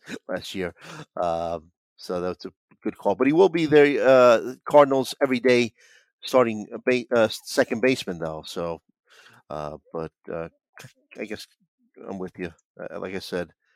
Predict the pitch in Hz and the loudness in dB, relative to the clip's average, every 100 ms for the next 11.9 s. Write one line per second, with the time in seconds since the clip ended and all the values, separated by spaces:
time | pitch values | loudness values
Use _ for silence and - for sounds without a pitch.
0 | _ - 85 - 101 - 95 90 90 85 | _ -18 -16 -8 -8 -4 -6 -6 -10 -10
1 | 85 95 98 95 87 95 85 80 - 80 | -12 -10 -12 -12 -16 -14 -14 -16 -16 -16
2 | 82 78 _ _ _ _ _ _ _ _ | -16 -20 _ _ _ _ _ _ _ _
3 | _ _ _ _ _ _ _ - - _ | _ _ _ _ _ _ _ -12 -12 _
4 | _ _ - - - - 175 269 262 - | _ _ -20 -20 -12 0 4 4 0 -2
5 | 156 170 175 196 - 185 185 175 170 - | 4 4 4 0 2 4 4 4 0 -8
6 | _ - - 165 196 220 151 151 175 170 | _ -16 -4 2 2 2 -2 -4 -2 0
7 | 165 _ 170 170 - 233 302 - 123 180 | -2 _ -2 0 4 4 4 0 0 2
8 | 147 - 143 147 127 131 147 156 147 139 | -2 -4 -2 0 0 2 4 4 4 2
9 | 139 139 139 120 131 123 135 135 135 - | 4 0 -2 0 0 0 -2 -2 -6 -8
10 | 139 135 127 - _ 104 165 - - 175 | 0 2 2 -2 _ 2 4 4 2 2
11 | 165 - 160 190 240 143 117 117 110 | 2 0 4 6 4 0 -2 0 -2